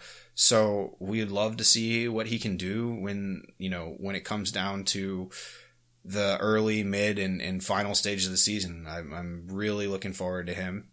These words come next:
and seeing what he can contribute. Um, I,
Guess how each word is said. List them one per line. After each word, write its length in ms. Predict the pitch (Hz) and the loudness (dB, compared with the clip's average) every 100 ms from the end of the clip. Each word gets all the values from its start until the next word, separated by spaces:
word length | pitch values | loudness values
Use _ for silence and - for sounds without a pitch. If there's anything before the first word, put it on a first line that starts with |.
| - | -10
and 280 | 95 95 92 | -4 0 4
seeing 400 | - 92 87 87 | 4 2 -4 -6
what 160 | 80 | -6
he 140 | 92 92 | -6 -6
can 260 | 92 80 | -6 -8
contribute. 640 | 87 87 - 87 78 73 - - - - - | -8 -4 -4 -4 -8 -12 -14 -20 -20 -20 -6
Um, 460 | 80 90 85 80 - _ _ _ _ - | -2 -2 -4 -8 -16 _ _ _ _ -6
I, 420 | 95 92 92 80 | -2 0 0 -4